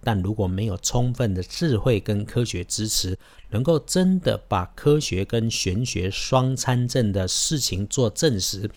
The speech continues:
我自己就算有感也不会在这里说。这里能够说的就是能说能用的。阿明师兄跟你相约日日都好运，只是祈愿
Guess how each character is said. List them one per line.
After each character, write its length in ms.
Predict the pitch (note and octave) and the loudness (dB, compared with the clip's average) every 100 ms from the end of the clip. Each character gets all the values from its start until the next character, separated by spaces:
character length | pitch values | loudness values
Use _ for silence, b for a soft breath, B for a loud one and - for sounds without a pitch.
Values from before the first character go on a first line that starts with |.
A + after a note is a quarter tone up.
| B B - | B B -6
我 100 | F2 | -4
自 120 | - | -2
己 140 | A2+ F2+ | -4 -4
就 180 | - G#2 | -2 0
算 240 | A2+ G#2 - | 2 0 0
有 240 | F#2+ G2+ | 0 0
感 260 | - F2+ D#2 | 0 -2 -2
也 160 | G2+ E2 - | -4 -4 -2
不 140 | F#2+ | 2
会 160 | A#2 G2+ | 4 4
在 200 | G#2 F#2 | 2 -2
这 220 | - A2+ | 0 0
里 160 | E2+ | 0
说。 420 | F2+ - - C3 - B B B - | -4 -2 4 4 4 B B B -2
这 120 | - | 2
里 240 | C#3+ A#2 A2 | 4 4 2
能 120 | G#2+ | 2
够 160 | B2 C#3+ | 6 4
说 300 | - C#3 C#3 | 4 4 4
的 260 | B2+ G2 - | 4 2 -4
就 140 | - F#2 | -4 -2
是 140 | G2+ | 0
能 280 | E2+ E2+ F2 | 0 0 -2
说 320 | G2 G2+ G2+ | 0 0 0
能 200 | - F2 F2 | -2 -6 0
用 260 | C3 A#2+ E2+ | 4 6 4
的。 200 | A2+ G2+ b b b b | 2 0 b b b b
阿 100 | E3 | 0
明 100 | F#3 | 2
师 160 | E3+ F3 | 2 2
兄 180 | F3+ F3+ | 2 2
跟 140 | F3+ | 2
你 140 | D#3+ | 0
相 240 | A#2+ D#3 D#3 | 0 -2 0
约 120 | D#3 | -2
日 120 | D3 | -2
日 180 | C#3+ C#3+ | -2 -2
都 160 | C3 C#3 | 0 0
好 300 | C3 F2+ E2+ | 0 -2 0
运， 240 | B2+ G#2+ | 0 0
只 160 | - F2 | -2 -4
是 140 | A2 | -4
祈 500 | G2 - F#2+ F#2+ G#2 | -2 -4 -2 -2 -2
愿 260 | C#3 F#3+ | 2 4